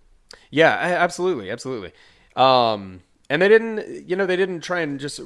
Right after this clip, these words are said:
reinforce that, like, "Hey, look how we're distancing ourselves from Jurassic Park." It was just, here's a, you know, it just made itself as a movie, as an adaptation. It did, it took, it put Jurassic Park out of its mind, whereas Congo could not do that. Um,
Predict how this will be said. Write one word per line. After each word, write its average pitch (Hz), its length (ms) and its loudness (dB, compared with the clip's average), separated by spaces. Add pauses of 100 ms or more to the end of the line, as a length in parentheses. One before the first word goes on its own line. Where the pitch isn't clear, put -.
(120)
reinforce 147 580 -4
that, 117 120 -8
like, 123 140 -4
"Hey, 147 140 -4
look 135 200 -4
how 151 120 -4
we're 139 140 -6
distancing 135 500 -8
ourselves 120 340 -6
from 127 200 -6
Jurassic 107 360 -6
Park." 127 300 -6
It 143 100 -4
was 165 160 -4
just, 127 260 -10
here's 151 280 -6
a, 117 200 -10
you 175 340 -4
know, 202 140 0
it 196 80 -4
just 196 160 -10
made 156 180 -2
itself 156 340 -4
as 139 140 -6
a 147 40 -8
movie, 147 280 -8
as 110 140 -8
an 135 80 -6
adaptation. 139 520 -6
It 120 160 -8
did, 160 180 -6
it 139 160 -6
took, - 180 -10
it 151 160 -8
put 220 160 -8
Jurassic 139 440 -4
Park 113 300 -4 (260)
out 127 160 0
of 107 80 -12
its - 140 -12
mind, - 340 -12 (300)
whereas 127 240 -6
Congo 120 340 -4
could 117 200 -10
not 98 160 -10
do 101 140 -10
that. - 240 -20 (640)
Um, 117 640 2